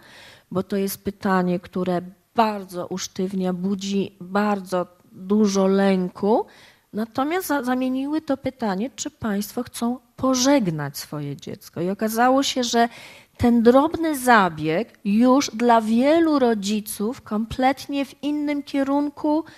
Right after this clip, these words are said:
ich emocje i wyobrażenia skierował. I w ten sposób na przykład, y, wyraźnie większa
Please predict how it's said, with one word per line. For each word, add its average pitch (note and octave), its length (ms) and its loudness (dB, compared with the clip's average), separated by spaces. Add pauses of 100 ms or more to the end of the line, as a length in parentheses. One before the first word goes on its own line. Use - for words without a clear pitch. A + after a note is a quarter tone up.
(420)
ich C#4 220 -8
emocje C#4+ 720 -2
i B3+ 240 -8
wyobrażenia B3+ 840 -2
skierował. D#3 840 -6 (400)
I A#3+ 280 -6
w - 120 -20
ten C#4+ 240 -4
sposób A#3 640 -4
na A#3+ 140 -6
przykład, A#3 500 -4
y, A3+ 400 -4
wyraźnie A3+ 680 0
większa A#3+ 560 0